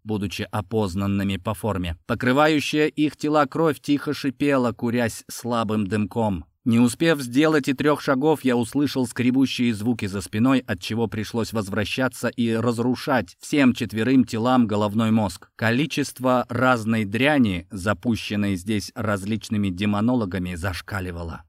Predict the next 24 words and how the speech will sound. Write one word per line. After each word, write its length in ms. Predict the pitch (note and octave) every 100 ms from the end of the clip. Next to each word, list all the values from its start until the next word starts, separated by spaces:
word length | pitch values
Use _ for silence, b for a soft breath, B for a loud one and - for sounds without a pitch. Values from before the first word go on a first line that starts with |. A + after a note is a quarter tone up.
| -
А 160 | B2 A#2+
катись 560 | C#3+ C#3 B3 A3+ -
оно 320 | A2+ G#2 G2
все 300 | F2+ - G#2+
пропадом, 760 | F2 A2+ B2+ C3 A2+ G#2 G2+ G2
подумал 460 | G#2 G#2 G#2 G2+ F#2+
я, 200 | B2 C3
отдавая 640 | A#2+ G#2 G2 G#2+ A#2 A2+ A2
мысленный 500 | A#2 A2 A2 G#2+ G2+
приказ 420 | G#2+ A#2 G#2+ -
Арку, 480 | C#3 C#3 B2+ G2+ -
а 140 | A#2+
сам 400 | A#2 D#3+ D#3 C3+ -
убегая 580 | C#3 B2 A#2+ C3 A#2+ G#2+
в 40 |
смежные 720 | - C3 C3 A2 A2 G2+ F2+ E2+
с 100 | -
основным 460 | G#2+ A#2 A2 A#2 G#2+
коридором 540 | G#2 G2 G#2+ G2+ F#2
помещения. 680 | F#2+ F2+ - F#2 E2+ D#2+ E2 -
Ворон 420 | G#2+ B2 B2 A#2+
каркнет 500 | B2 B2+ B2+ B2+ A#2+ -
один 380 | A2+ A2 A#2 G#2+
раз, 420 | B2 B2+ -